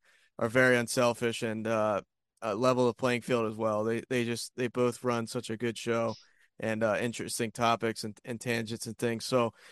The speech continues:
if you like our show, you'll definitely like theirs, and, uh, hopefully vice versa. So yeah, once again, just wrapping up week thirteen, uh, a great weekend of football, and,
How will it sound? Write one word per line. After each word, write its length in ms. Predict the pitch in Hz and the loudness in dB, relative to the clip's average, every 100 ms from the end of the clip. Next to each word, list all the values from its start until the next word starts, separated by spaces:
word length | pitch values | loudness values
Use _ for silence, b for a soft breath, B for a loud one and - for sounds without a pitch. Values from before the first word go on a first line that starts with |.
| b | b
if 100 | 123 | 2
you 120 | 151 | 8
like 220 | 170 170 | 8 10
our 160 | 170 165 | 8 6
show, 420 | 151 170 160 160 - | 6 6 6 4 0
you'll 200 | 131 131 | -2 0
definitely 380 | 139 139 139 131 | 2 2 2 2
like 240 | 131 127 | 0 2
theirs, 520 | 127 123 127 123 - - | 2 4 4 0 -6 -8
and, 340 | 120 117 113 | -4 -2 0
uh, 320 | 113 113 110 113 _ _ - | 2 2 2 -2 _ _ 2
hopefully 320 | 127 131 131 | 4 4 4
vice 300 | 123 127 - | 4 4 2
versa. 480 | 123 123 120 123 117 | 2 2 2 0 0
So 400 | - 117 117 113 b b b _ | 0 2 2 0 b b b _
yeah, 180 | 131 143 | 6 8
once 280 | 139 147 151 | 8 6 2
again, 340 | 135 143 143 | 4 4 4
just 220 | 143 135 - | 0 -2 0
wrapping 320 | 139 139 151 | 4 6 6
up 160 | 143 117 | 0 2
week 160 | 147 - | -2 2
thirteen, 640 | 143 135 - 139 139 139 | 0 0 0 2 4 4
uh, 240 | 131 120 120 _ 131 | 4 4 0 _ -4
a 100 | 127 | -2
great 300 | 131 131 123 | 2 2 4
weekend 300 | 135 135 123 | 2 2 0
of 100 | - | 0
football, 500 | 127 117 127 127 123 | 0 2 4 6 4
and, 260 | 120 110 | 2 -4